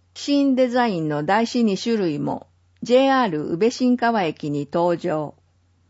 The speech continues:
イラストの説明。台紙のサンプル二枚です。一枚目。ピンク地に白いマス目が入り、スタンプを押す面が丸く白抜きになっています。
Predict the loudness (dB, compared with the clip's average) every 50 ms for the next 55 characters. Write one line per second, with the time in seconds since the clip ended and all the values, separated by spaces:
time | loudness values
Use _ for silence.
0 | _ _ _ _ _ _ _ _ _ -2 -2 0 2 0 0 -2 -4 0 2 2
1 | 2 2 0 0 -2 -4 -4 -4 -6 -6 -4 -4 -6 -6 -8 -10 _ _ _ _
2 | _ _ _ _ _ _ _ _ _ _ -4 -2 0 0 0 0 -2 -2 -2 -2
3 | -2 -2 0 0 0 0 0 -2 -4 -6 -4 -4 -4 -4 -4 -4 -4 -4 -6 -6
4 | -8 -10 -12 -12 -14 -16 -20 -20 -20 _ _ _ _ _ _ _ _ _ _ _
5 | _ _ _ _ _ -10 -10 -6 -2 0 0 2 2 0 0 0 -2 -2 -4 -6
6 | -8 -10 _ _ _ _ _ _ _ _ _ _ _ _ _ _ _ _ _ 0
7 | 2 2 2 2 0 -2 -2 0 2 2 4 4 2 2 -2 -6 -6 -2 0 0
8 | 2 0 0 -2 -2 -4 -4 -4 -4 -2 -2 0 -2 -2 -4 -4 -4 -4 -4 -6
9 | -6 -8 -10 -12 -14 _ _ _ _ _ _ _ _ -20 -10 -4 0 0 2 2
10 | 0 0 -2 -4 -2 -2 -2 -4 -6 -6 -6 -6 -4 -2 -2 -2 -2 -4 -4 -4
11 | -6 -6 -8 _ _ _ _ _ _ -8 -4 -4 -2 -2 -2 -4 -4 -4 -4 -4
12 | -4 -4 -2 0 0 2 0 0 0 -2 -4 -2 -2 -4 -4 -4 -6 -8 -10 -10
13 | -10 -8 -8 -10 -12 -14 -16 -18 -20 _